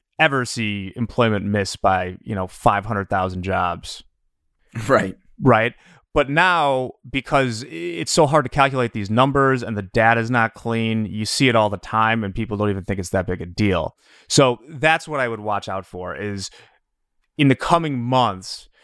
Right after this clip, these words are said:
Speaker 1: are we seeing inflation, especially month over month, I'll be looking at, because those are closer. We might see a little short term, but that's what we're working with right now.
Speaker 2: Perfect. Thanks for kind of diving into that a little bit and clarifying that.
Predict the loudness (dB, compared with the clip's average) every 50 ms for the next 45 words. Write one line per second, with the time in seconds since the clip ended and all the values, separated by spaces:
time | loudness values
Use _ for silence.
0 | _ _ 0 2 2 2 2 0 -2 -4 -4 -4 -4 -4 -6 -4 -4 -4 -2 -2
1 | -4 -6 -4 -4 -4 -2 -2 -2 -2 2 4 4 4 4 4 0 0 0 0 -2
2 | 0 2 2 2 2 2 2 2 2 4 4 4 2 2 2 2 4 4 2 2
3 | -2 -4 -4 -4 -4 -4 -2 2 2 2 2 2 0 -4 -2 0 2 2 2 2
4 | 0 -6 -10 -10 -12 -8 -4 0 4 4 4 4 2 0 -2 0 0 0 -2 -2
5 | 0 0 0 0 0 -2 -2 0 0 0 0 0 -2 0 2 2 2 2 0 -4
6 | _ _ _ -10 -2 2 4 4 4 2 -4 -10 -12 -10 -8 -8 -8 -8 -10 -10
7 | -10 -10 -10 -6 -4 -4 -4 -4 -6 -8 -8 -10 -12 -14 _ _ _ _ _ _
8 | _ _ _ _ _ _ _ _ _ _ 0 0 0 0 0 0 2 2 2 2
9 | 0 -6 -4 -2 -2 -2 -2 -2 -2 0 0 0 -2 -4 -8 -8 -8 -6 -4 -4
10 | -4 -4 -4 -6 -4 -6 -4 -4 -4 -4 -4 -6 -10 -6 -4 -2 -2 -2 -2 -2
11 | -4 -2 -2 -4 -4 -4 -6 -6